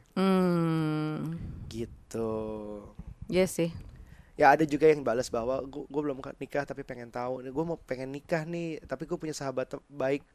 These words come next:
Speaker 2: lawan jenis. Nanti gua gimana? Suami gua cemburu nggak ya?" Segala macam. Ya, intinya sih jangan memutus silaturahmi sih.
Speaker 1: Mm-mm.
Speaker 2: Cuman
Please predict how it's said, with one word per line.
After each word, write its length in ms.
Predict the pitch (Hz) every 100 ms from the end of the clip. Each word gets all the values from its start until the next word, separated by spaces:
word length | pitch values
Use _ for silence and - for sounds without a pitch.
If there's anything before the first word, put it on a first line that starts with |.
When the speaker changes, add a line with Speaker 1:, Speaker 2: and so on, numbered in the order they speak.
| _ _ -
Speaker 2:
lawan 280 | 131 127 127
jenis. 520 | 135 151 147 147 -
Nanti 160 | 135
gua 120 | 160 165
gimana? 440 | 131 127 131 -
Suami 260 | 147 127 123
gua 100 | 147
cemburu 340 | 143 131 127
nggak 140 | 147 131
ya?" 100 | 139
Segala 220 | - 110
macam. 300 | 113 113 135 - - - - - - -
Ya, 280 | 185 190 190
intinya 340 | 170 151 143
sih 120 | 156
jangan 200 | 165 123
memutus 380 | 127 123 120 - - - - -
silaturahmi 640 | 117 117 117 113 131 123
sih. 300 | - 101 95 -
Speaker 1:
Mm-mm. 300 | 180 196 160
Speaker 2:
Cuman 560 | 170 165 95 101 107